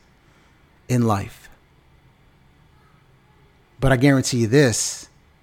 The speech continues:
neither one of us walk away from those situations, whether it be steaks or beer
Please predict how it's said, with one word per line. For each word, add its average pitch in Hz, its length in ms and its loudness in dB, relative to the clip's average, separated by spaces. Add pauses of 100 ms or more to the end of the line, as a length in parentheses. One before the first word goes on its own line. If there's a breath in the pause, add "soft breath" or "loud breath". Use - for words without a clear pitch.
(720)
neither 147 260 6
one 156 220 8
of 120 100 4
us 120 220 -2
walk 131 500 2
away 131 300 4
from 123 240 2
those 131 180 0
situations, 139 720 -2
whether 117 300 0
it 110 200 -4
be 143 360 0 (1300 soft breath)
steaks - 580 -2
or 139 220 0
beer 170 420 2